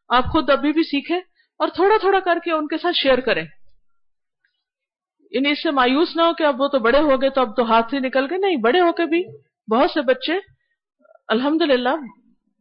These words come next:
بڑے ہو کے بھی سیکھتے ہیں، باہر سے بھی سیکھتے ہیں، اندر سے بھی سیکھتے ہیں۔ بس سکھانے کے لیے حکمت، صبر اور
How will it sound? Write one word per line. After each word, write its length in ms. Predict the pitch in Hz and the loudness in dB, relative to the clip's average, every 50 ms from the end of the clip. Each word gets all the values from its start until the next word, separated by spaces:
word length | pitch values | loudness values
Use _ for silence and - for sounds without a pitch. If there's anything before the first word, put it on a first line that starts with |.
| - 185 | -6 -2
بڑے 160 | 214 220 233 | 2 4 4
ہو 80 | 240 247 | 4 4
کے 120 | 247 262 | 2 0
بھی 100 | 240 254 | -4 -4
سیکھتے 300 | - - 247 - - 320 | -4 -6 -8 -8 -4 -4
ہیں، 80 | 311 277 | -2 0
باہر 240 | 214 202 190 220 226 - | 2 2 2 0 -2 -2
سے 60 | 269 | -6
بھی 100 | 240 262 | -6 -6
سیکھتے 300 | 262 269 262 262 - 285 | -6 -6 -8 -4 -4 -4
ہیں، 60 | 269 | -2
اندر 160 | 233 226 226 | 0 0 -2
سے 140 | 220 - 262 | -2 -4 -8
بھی 100 | 233 269 | -8 -8
سیکھتے 300 | 262 - 269 - - 311 | -8 -8 -10 -10 -8 -8
ہیں۔ 80 | 349 392 _ _ _ - - _ _ _ - - - - _ - | -8 -8 _ _ _ -20 -20 _ _ _ -20 -20 -20 -20 _ -4
بس 220 | 226 320 349 - | -2 -2 0 0
سکھانے 460 | - 339 - 254 269 285 320 392 403 | -2 -2 2 2 4 4 4 4 4
کے 140 | - 381 370 | 4 2 2
لیے 200 | 320 349 339 359 | 2 2 2 2
حکمت، 440 | 330 247 220 240 - 262 302 381 392 - - _ _ _ _ _ _ _ _ - - - | 0 0 -2 -4 -2 0 0 0 0 -2 -8 _ _ _ _ _ _ _ _ -10 -2 -2
صبر 240 | 254 247 262 381 403 370 - - _ _ _ _ _ _ _ _ - | 0 2 2 0 0 0 -6 -14 _ _ _ _ _ _ _ _ -2
اور 380 | - 240 240 226 214 214 214 | 0 2 2 0 0 0 0